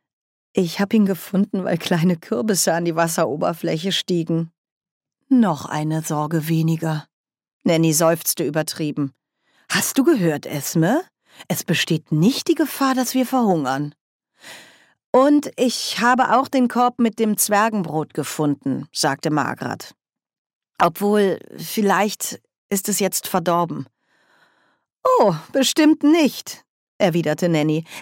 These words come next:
„Zwergenbrot kann überhaupt nicht verderben. Nun“, sie nahm Platz,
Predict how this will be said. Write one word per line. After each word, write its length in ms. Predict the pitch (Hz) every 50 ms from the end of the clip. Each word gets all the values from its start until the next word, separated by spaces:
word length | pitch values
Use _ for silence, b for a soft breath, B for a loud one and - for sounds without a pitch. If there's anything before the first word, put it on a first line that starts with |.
| B
„Zwergenbrot 760 | - - - 254 269 262 285 269 277 233 240 262 262 - - -
kann 280 | - - - 339 339
überhaupt 360 | 262 165 156 135 139 - -
nicht 220 | 175 160 151 - -
verderben. 540 | - 180 156 143 160 156 156 160 170 175 190
Nun“, 300 | 220 247 247 240 233 - B B B B B B B B _ -
sie 160 | - 175 175
nahm 220 | 180 165 160 165
Platz, 520 | 165 - 180 165 160 160 - - - -